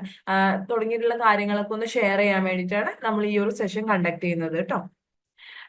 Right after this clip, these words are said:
ഇഗ്നോ ഫോക്കസ് ത്രീ പോയിന്റ് ഒന്റെ ഒരു ബേസിക് ആയിട്ടുള്ള ഒരു ഒബ്ജക്റ്റീവ്സും അപ്രോച്ചും നമ്മൾ, ആ, ഫോളോ ചെയ്യുന്നത് എങ്ങനെയാന്ന് വെച്ചിട്ടുണ്ടെന്നുണ്ടെങ്കിൽ, നമ്മൾ പ്രീവിയസ് ഇയർ ക്വസ്റ്റ്യൻ പേപ്പേഴ്സ് അനലൈസ് ചെയ്തിട്ട് ആ ഒരു എക്സാമിന്റെ പാറ്റേൺസും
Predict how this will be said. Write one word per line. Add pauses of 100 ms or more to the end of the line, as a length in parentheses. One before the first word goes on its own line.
ഇഗ്നോ
ഫോക്കസ്
ത്രീ
പോയിന്റ് (100)
ഒന്റെ
ഒരു
ബേസിക്
ആയിട്ടുള്ള
ഒരു
ഒബ്ജക്റ്റീവ്സും
അപ്രോച്ചും
നമ്മൾ,
ആ,
ഫോളോ
ചെയ്യുന്നത്
എങ്ങനെയാന്ന്
വെച്ചിട്ടുണ്ടെന്നുണ്ടെങ്കിൽ, (280)
നമ്മൾ
പ്രീവിയസ്
ഇയർ
ക്വസ്റ്റ്യൻ
പേപ്പേഴ്സ്
അനലൈസ്
ചെയ്തിട്ട്
ആ
ഒരു
എക്സാമിന്റെ
പാറ്റേൺസും